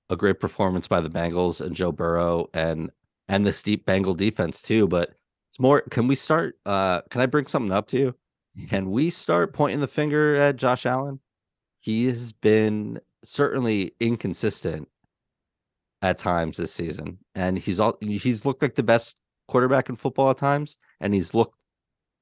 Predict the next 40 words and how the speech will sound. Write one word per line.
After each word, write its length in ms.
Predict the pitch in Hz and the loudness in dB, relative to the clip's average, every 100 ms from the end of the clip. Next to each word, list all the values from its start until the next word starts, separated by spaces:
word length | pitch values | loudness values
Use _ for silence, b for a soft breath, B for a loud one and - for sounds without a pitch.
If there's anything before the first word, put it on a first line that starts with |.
| _ - | _ -2
average 480 | 95 87 - - _ _ _ | 0 0 -6 -20 _ _ _
at 180 | - 90 | -10 -8
times. 380 | - 64 - - _ _ _ | -8 -14 -16 -20 _ _ _
And 380 | 95 87 87 85 - | -8 -6 -4 -4 -2
it 200 | 98 - | -2 0
was 220 | 87 87 | -4 -4
not, 380 | 90 90 90 - _ - | 0 2 2 0 _ -2
it 60 | |
wasn't 280 | 120 135 151 | 2 2 2
a 60 | 127 | 2
great 180 | 131 | 0
game. 300 | 117 113 82 | 2 0 0
When, 180 | 80 98 | -2 -2
uh, 120 | 98 - b _ _ | -2 -4 b _ _
you 80 | - | -2
know, 140 | 196 - | 0 0
I 180 | 101 113 | 0 0
thought, 500 | - 131 127 120 - _ _ _ _ - | 2 4 6 4 0 _ _ _ _ 0
I 140 | 104 | 0
picked 260 | 113 160 131 | 2 0 0
the 80 | 110 | -2
Bengals 400 | 104 104 95 - | 0 -2 -6 -6
to 80 | |
win 160 | 87 85 | -4 -4
this 140 | 82 | -4
game. 360 | - 85 85 85 | -2 -2 -2 -6
You 180 | - 95 | -2 0
did 180 | 98 98 | 2 2
as 160 | 90 90 | 0 0
well, 240 | 80 76 | -2 0
but 200 | 82 80 - _ _ | -2 -4 -8 _ _
I 180 | 92 101 | 2 4
was 280 | 107 92 113 | 4 0 -2
really 360 | 90 98 101 | 0 2 4
nervous 420 | 92 85 85 85 | 2 0 0 -4
about 220 | - 87 - | -4 -4 -2
the 80 | |
momentum 600 | 87 85 80 80 - 82 | -4 -2 -2 -2 -4 -6
of 220 | 85 76 - | -4 -6 -10
this, 360 | 80 - - | -10 -10 -12